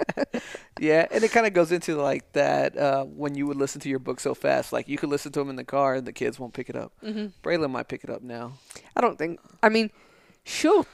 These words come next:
Speaker 2: pick out keywords and she'll be like, "Oh,
Speaker 1: Yeah.
Speaker 2: they just said this." You know?
Speaker 1: Yeah.
Speaker 2: <laughs> But I typically won't listen to my books in the car with the kids just because I listen to a lot of murder mysteries and things like that. And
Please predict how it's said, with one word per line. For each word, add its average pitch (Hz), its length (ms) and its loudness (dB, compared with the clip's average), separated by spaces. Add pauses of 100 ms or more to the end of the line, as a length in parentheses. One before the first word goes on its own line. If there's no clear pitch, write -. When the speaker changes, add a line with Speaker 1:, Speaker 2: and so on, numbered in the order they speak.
Speaker 2:
pick 233 160 8
out 175 200 10
keywords 160 640 4
and 170 100 -4
she'll - 80 -10
be 175 80 10
like, - 120 10
"Oh, 330 140 12
Speaker 1:
Yeah. - 60 -14 (360)
Speaker 2:
they 196 120 8
just 196 140 4
said 185 140 6
this." - 340 4
You 151 120 2
know? 190 320 6
Speaker 1:
Yeah. 254 120 8
Speaker 2:
<laughs> - 680 -14
But 202 260 10 (100)
I 220 120 8
typically 208 540 6
won't 175 320 2
listen 170 340 2
to 175 580 4 (1200)
my 180 320 4
books 180 1080 4 (200)
in 190 100 -2
the 180 120 4
car 160 380 6
with 175 180 2
the 175 100 0
kids 180 440 2
just - 200 -4
because 180 460 4 (460)
I - 100 4
listen 175 240 4
to 180 100 2
a - 20 4
lot 160 240 6
of 160 420 4
murder 160 380 2
mysteries 175 600 -2
and 180 100 -12
things 185 240 -8
like - 200 -6
that. - 340 0
And 185 140 -10